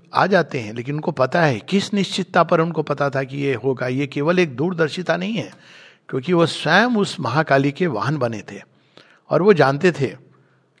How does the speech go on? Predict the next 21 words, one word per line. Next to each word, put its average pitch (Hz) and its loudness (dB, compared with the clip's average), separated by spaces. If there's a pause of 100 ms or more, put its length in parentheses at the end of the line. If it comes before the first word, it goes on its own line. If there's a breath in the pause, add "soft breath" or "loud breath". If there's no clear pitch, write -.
कि 131 -6
जो 156 4
संकल्प 165 4
महाकाली 139 2
ले 127 2
लेती 147 0
हैं, 196 -4
उसको 180 -2
सृष्टि - -6
की 175 -2
कोई 170 0
भी 220 2
शक्ति, - -2
कोई 196 2
देवता, 156 4
दानव, 160 2
असुर, 202 2
मनुष्य, 180 2
कोई 311 6
नहीं 247 -2
उसको - -8